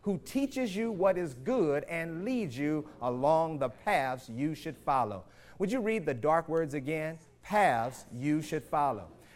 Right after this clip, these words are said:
That is not inserted by me. That is literally the New Living Translation says, "Paths you should follow."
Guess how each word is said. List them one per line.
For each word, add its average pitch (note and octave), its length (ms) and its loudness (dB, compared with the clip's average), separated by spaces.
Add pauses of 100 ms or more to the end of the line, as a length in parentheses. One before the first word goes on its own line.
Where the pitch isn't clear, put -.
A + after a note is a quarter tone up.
That E3 160 4
is D3+ 160 0
not D3 320 4
inserted A3 500 2
by G3 160 2
me. F3+ 440 -2 (200)
That F3 200 2
is C#3+ 180 -2
literally E3 440 0
the C3+ 140 -2
New F#3+ 300 -4
Living G3 320 -2
Translation F3+ 760 -4
says, C#3 480 -2
"Paths A#2+ 680 -4
you B2+ 220 -4
should C3+ 260 -8
follow." B2 380 0